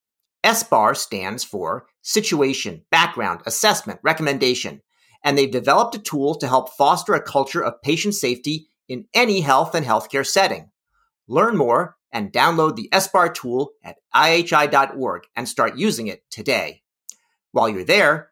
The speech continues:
check out the many other tools and free resources available from I H I, including Q I tools, health equity reports, and patient safety tools, to name a few. That's I H I dot org. Check it out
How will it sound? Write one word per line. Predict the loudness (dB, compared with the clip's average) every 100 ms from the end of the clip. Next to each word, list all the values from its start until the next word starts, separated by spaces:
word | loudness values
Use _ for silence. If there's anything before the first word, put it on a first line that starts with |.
| _ _
check | -2 2
out | 2 2
the | 0
many | 0 0 2
other | 2 2
tools | 0 -2 -4 -2
and | -4 -6
free | -2 -2
resources | 0 -4 -4 -2 -2 -2
available | -4 0 2 2 0
from | -2 -6 0
I | 2
H | 4 2
I, | 4 4 2 -6
including | -8 -8 -6 -4 -4 -6 -10 -4
Q | 2 2
I | 2
tools, | -4 -12 -14 -16 -20 _ _ 0
health | 0 0
equity | -2 0 0
reports, | -2 -2 -2 -2 -6
and | -10 -12 -2
patient | 0 0 -2
safety | -2 -2 -4 -6
tools, | -2 -2 -2 -6 _ -10
to | -2
name | 0 2
a | 0
few. | -2 -8 -8 -16 _ _ _ _
That's | -2 -2 -6 -2 2
I | 4
H | 4 4
I | 4 4 -2 _ 2
dot | 2 0
org. | -6 -8 -12 _ _ _ _ _
Check | -2 0 2
it |
out | 4 2 -2